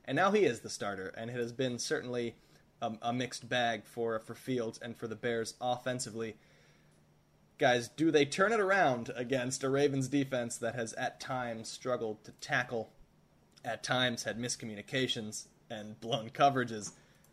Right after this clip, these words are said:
um, and certainly has enough guys out or banged up on that side of the ball to make any other offense's job much easier? What do you guys see from the Bears offensively against this Ravens defense?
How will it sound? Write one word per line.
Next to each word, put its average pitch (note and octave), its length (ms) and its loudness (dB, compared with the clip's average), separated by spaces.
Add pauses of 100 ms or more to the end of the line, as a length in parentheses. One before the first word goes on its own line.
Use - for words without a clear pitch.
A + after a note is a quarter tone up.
(460)
um, G2+ 420 -2 (880)
and A2+ 140 -6
certainly B2 380 -2
has A2+ 180 -4
enough A#2+ 300 -4
guys A2+ 520 -4 (340)
out A#2 340 -8 (140)
or A2+ 120 -2
banged A2 400 -6
up G#2+ 220 -4
on A2 120 -8
that A2 220 -8
side G#2+ 220 -2
of G#2 60 -8
the G#2 60 -10
ball G#2+ 340 -4
to - 100 -18
make G#2 260 -10
any E3 220 -4
other G#2 220 -4
offense's G2+ 500 -6
job G2 340 -6
much G2 220 -10
easier? A2 360 -4 (640)
What C#3+ 100 2
do C3+ 60 4
you B2+ 80 4
guys B2 240 2
see A2+ 440 -2 (280)
from A2 380 -4 (120)
the A2+ 120 -6
Bears G#2+ 480 -4
offensively G#2+ 640 -6 (120)
against G#2+ 340 -8
this G2+ 180 -8
Ravens F#2+ 300 -8
defense? - 400 -16